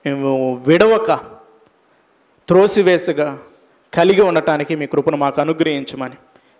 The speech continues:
మీ సహాయాన్ని అనుగ్రహించమని, నా తనంతరం మాట్లాడబోతున్న మీ దాసులకు మీ కృపను అనుగ్రహించమని, ఇచ్చిన గొప్ప తరుణాన్ని బట్టి మీకు స్తుతులు చెల్లించుకుంటూ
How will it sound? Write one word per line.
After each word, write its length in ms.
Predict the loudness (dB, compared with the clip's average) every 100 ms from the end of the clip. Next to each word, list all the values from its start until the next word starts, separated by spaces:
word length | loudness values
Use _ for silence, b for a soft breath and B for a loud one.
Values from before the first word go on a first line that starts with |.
| b
మీ 80 | -10
సహాయాన్ని 560 | -4 -2 0 0 0 -2
అనుగ్రహించమని, 520 | -2 -4 -4 -8 -6
నా 100 | -4
తనంతరం 560 | 0 0 0 -2 -2
మాట్లాడబోతున్న 760 | -2 -4 -2 -2 0 -2 -4 -8 -10 B B -6
మీ 80 |
దాసులకు 540 | 2 2 2 2 0 0
మీ 100 | -2
కృపను 320 | -2 -2 -2
అనుగ్రహించమని, 680 | -4 -2 -4 -4 -8 -10 -10 -14 _ _ _ _ _ -10
ఇచ్చిన 240 | -4 -2
గొప్ప 280 | 2 0 2
తరుణాన్ని 460 | 2 2 2 2 2
బట్టి 200 | 0 -2
మీకు 120 | -10
స్తుతులు 400 | -12 -10 -8 -6
చెల్లించుకుంటూ 520 | -8 -8 -14 -18 -18